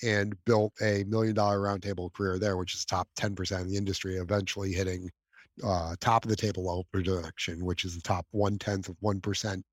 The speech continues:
on the planet. Along the way, I picked up my black belt and then ended up getting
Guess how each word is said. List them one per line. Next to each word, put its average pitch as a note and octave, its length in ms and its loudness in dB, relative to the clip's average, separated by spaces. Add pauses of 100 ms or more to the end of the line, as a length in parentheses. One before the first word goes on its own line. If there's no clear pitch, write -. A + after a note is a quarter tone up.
(140)
on F#2+ 140 0
the F2 100 -6
planet. A2 500 0 (840)
Along C3+ 220 6
the C3 60 6
way, B2 180 8
I A2+ 60 6
picked A#2 220 2
up A2 120 2
my A2 100 -2
black A2 340 4
belt G#2+ 320 6
and G#2+ 100 -4
then G2 360 -2 (420)
ended G#2 260 4
up G#2 240 6
getting G2+ 560 2